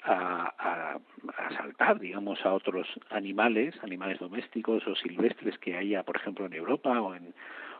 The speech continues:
o en Estados Unidos, y crear ahí un reservorio del virus que puede seguir evolucionando. Es decir, que, eh, es, lo, lo describimos en el libro porque es un ejemplo magnífico también de One Health, de cómo, eh, mm,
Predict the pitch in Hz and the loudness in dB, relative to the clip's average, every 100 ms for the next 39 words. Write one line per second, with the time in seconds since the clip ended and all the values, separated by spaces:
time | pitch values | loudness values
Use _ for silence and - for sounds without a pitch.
0 | - _ 143 120 104 - 101 110 - 110 | -20 _ 0 2 4 4 4 2 2 2
1 | 113 139 - - - 113 - 110 113 117 | 2 0 -4 -14 -8 -4 4 8 8 8
2 | 107 107 113 120 107 - - 95 104 107 | 6 2 -2 -2 2 4 4 4 6 8
3 | 107 107 104 110 127 - 113 - 240 180 | 8 8 6 4 2 6 6 8 8 6
4 | 107 98 95 85 85 - - - - - | 0 0 0 0 -4 -6 -8 -10 -12 -14
5 | - - 107 113 - 80 - - - - | -8 4 6 8 6 0 -4 -8 -14 -14
6 | - _ - 107 110 104 - 104 101 95 | -16 _ 4 8 8 4 2 4 4 4
7 | - 113 120 - - - 120 110 113 107 | 6 6 6 0 -6 0 2 2 2 2
8 | - 113 104 - 101 110 139 135 143 131 | 6 6 6 2 2 6 6 6 6 8
9 | 127 135 123 113 123 120 - 123 117 120 | 8 8 8 4 2 0 2 2 4 6
10 | 120 120 - 95 107 131 127 - 110 113 | 6 6 2 2 4 4 4 2 2 2
11 | 110 95 107 113 - 135 95 - - - | 2 4 4 4 4 4 4 -2 -10 -10
12 | - - 104 - 131 127 135 135 - - | -10 2 2 6 6 6 4 2 -6 2
13 | 101 95 - 107 113 101 | 4 4 -2 -6 -6 -6